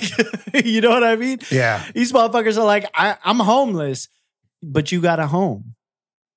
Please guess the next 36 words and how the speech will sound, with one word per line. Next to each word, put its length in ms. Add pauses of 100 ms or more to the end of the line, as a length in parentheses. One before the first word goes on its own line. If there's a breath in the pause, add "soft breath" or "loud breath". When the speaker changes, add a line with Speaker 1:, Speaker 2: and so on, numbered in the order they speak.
(160)
Speaker 1:
"But 180
I'm 140
homeless." 880 (140)
Speaker 2:
Yeah. 300 (120)
Speaker 1:
That's 380
how 160
liberal 480
we 160
are. 320 (220)
Speaker 2:
I 80
think, 160
Speaker 1:
And 80
Speaker 2:
I 20
think 160
it's 120
Speaker 1:
like, 100
Speaker 2:
funny. 260
Speaker 1:
"Just 120
give 280
me 200
money 360
for 220
no 160
reason 480
because 320
I 140
say, 260
'Give 240
me 160
money,' 340
I'm 160
marginalized." 800
Speaker 2:
I, 20
Speaker 1:
And 80
they're 100
like, 300